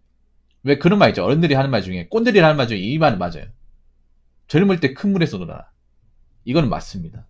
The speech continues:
왜냐? 큰 물에서 들어갈 수 있는 시기는 한정적이에요. 특히 우리나라 취업 시장에서는 나이가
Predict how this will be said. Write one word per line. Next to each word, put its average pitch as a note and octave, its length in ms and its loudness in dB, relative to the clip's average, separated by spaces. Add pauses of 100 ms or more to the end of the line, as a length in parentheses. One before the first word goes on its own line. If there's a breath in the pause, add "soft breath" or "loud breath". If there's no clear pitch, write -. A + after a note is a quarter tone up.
왜냐? C3 480 0 (1120)
큰 - 180 -2
물에서 B3+ 580 4
들어갈 C3+ 320 6
수 E3+ 120 -6
있는 D3 120 -2
시기는 D#3 540 -4
한정적이에요. G3+ 880 -2 (640)
특히 G3 200 0
우리나라 D#3+ 680 10
취업 - 480 2 (1080)
시장에서는 C3+ 680 0 (800)
나이가 B2 840 2